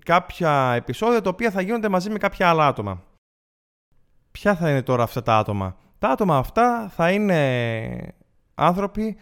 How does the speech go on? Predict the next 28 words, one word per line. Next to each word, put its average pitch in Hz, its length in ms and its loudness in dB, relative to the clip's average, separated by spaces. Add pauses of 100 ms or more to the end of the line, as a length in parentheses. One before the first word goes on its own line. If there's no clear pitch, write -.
(220)
από 160 300 0
διάφορα 208 580 2
επαγγέλματα. 139 800 -2 (320)
Θα 151 120 -4
είναι 190 100 2
από 160 140 -2
διάφορα 160 240 0
επαγγέλματα, 202 680 -2 (320)
επαγγέλματα 165 380 2
τα 190 60 2
οποία 220 380 2
εμένα 185 320 2
τουλάχιστον 160 520 0
με 180 140 -2
ενδιαφέρει 160 760 0 (240)
να 135 160 0
ακούσω 135 720 0
την 139 180 0
άποψή 143 360 0
τους 127 220 -4
για 120 100 -4
το 123 80 -4
επάγγελμά 123 500 -2
τους, 147 120 -8
για 131 100 -4
τον 110 160 -6
χώρο 185 320 0
τους 208 220 -10